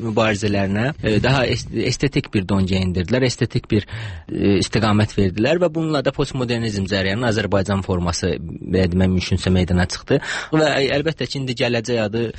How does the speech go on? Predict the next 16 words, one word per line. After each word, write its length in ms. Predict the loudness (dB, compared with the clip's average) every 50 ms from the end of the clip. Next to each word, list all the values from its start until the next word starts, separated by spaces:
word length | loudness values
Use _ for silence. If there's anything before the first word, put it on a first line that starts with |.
| -14 -20 -20 -20 -6 _ 0
başqaları 440 | 0 0 2 2 2 2 2 2
verəcək. 380 | 2 2 0 0 0 0 -2 0
Tam 240 | 0 0 0 0 0
ki, 100 | -2 -2
Sabirgil 540 | 0 2 0 2 2 0 -2 -2 0 0 0
özlərinə 280 | 0 0 -2 -2 -2 -2
tənqidi 400 | -2 -2 -2 -2 0 0 0 2
realizm 380 | 2 2 2 2 2 0 0 2
demirdilər, 480 | 2 2 2 2 2 2 2 2 2 2
amma 160 | 2 0 0
sonradan 340 | 0 0 2 2 2 2 2
gələn 240 | 2 2 0 0
ədəbiyyatşünaslıq 760 | 0 0 0 -2 -2 -2 -2 -4 -4 -4 -4 -2 -2 0 0 2
onları 200 | 0 0 0 0 0
tənqidi 340 | 2 2 2 2 2 2 2
realizm 340 | 2 2 2 0 0 -2